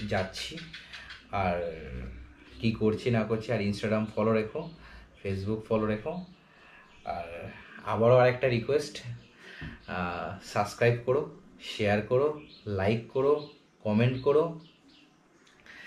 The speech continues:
আর ভালো না লাগলে ডিসলাইক বাটন আছে, তো সেটাও করে দিও, এইটুকুনি। আর আরও একটা কথা, প্লিজ, প্লিজ, প্লিজ,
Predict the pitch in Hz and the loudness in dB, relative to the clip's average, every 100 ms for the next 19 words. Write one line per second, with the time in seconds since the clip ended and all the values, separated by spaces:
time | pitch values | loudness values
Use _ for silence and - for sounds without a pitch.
0 | - - 104 104 98 92 101 113 113 113 | -16 -12 -2 0 0 -2 2 4 6 6
1 | 113 113 113 104 101 95 107 101 98 95 | 6 4 4 2 -4 0 0 2 0 2
2 | 107 104 92 90 - 123 - - - - | 2 2 -2 -10 -8 -8 -10 -16 -20 -20
3 | - - - 92 92 87 92 92 - 98 | -20 -20 -10 -4 -2 -2 -6 -12 -10 -2
4 | 101 101 101 - - - _ _ _ 104 | 0 0 -2 -10 -20 -20 _ _ _ 0
5 | 104 107 117 - - - - - - - | 2 2 0 -2 -8 -20 -20 -18 -18 -20
6 | - 101 98 101 113 143 160 - - - | -10 -6 -4 0 0 0 -4 -16 -20 -20
7 | - - - - - - - - - - | -18 -16 -18 -18 -12 -8 -8 -10 -12 -14
8 | - 95 90 90 104 113 117 123 113 117 | -4 -2 0 0 2 2 2 0 0 -2
9 | 123 120 120 - - _ _ - 127 135 | -2 -4 -6 -16 -20 _ _ -2 0 0
10 | - - - 123 131 - - - 117 127 | -2 -10 -2 0 2 -2 -10 -4 0 2
11 | 131 120 | 0 -4